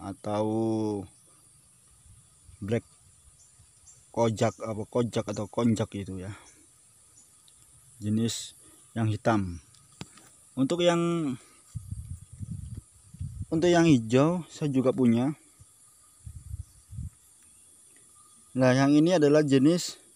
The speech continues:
yang hijau. Ciri-cirinya daunnya juga sama,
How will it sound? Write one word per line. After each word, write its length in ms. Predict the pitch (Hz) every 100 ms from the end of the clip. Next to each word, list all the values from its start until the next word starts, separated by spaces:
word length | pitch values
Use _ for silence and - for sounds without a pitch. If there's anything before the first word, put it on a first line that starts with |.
| _ _ _ - - - -
yang 160 | 151 151
hijau. 560 | 123 113 131 151 170 - _ _ - -
Ciri-cirinya 800 | - 156 143 156 143 151 151 147
daunnya 320 | 131 131 135
juga 240 | 127 123 120
sama, 640 | 135 127 131 143 143 143